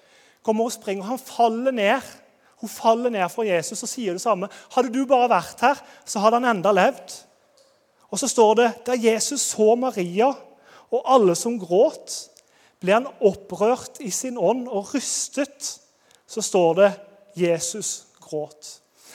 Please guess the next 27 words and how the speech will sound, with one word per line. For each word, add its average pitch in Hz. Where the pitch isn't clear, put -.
På 285
veien 311
dit, 285
når 285
de 269
gikk 285
for 294
å 302
møte 202
dem, 311
så -
forteller 262
Jesus 208
til 247
disiplene 208
sine 226
at 247
Lazarus 240
sover, 202
så -
vi 214
må 233
gå 190
og 180
vekke 196
han 208
opp. 262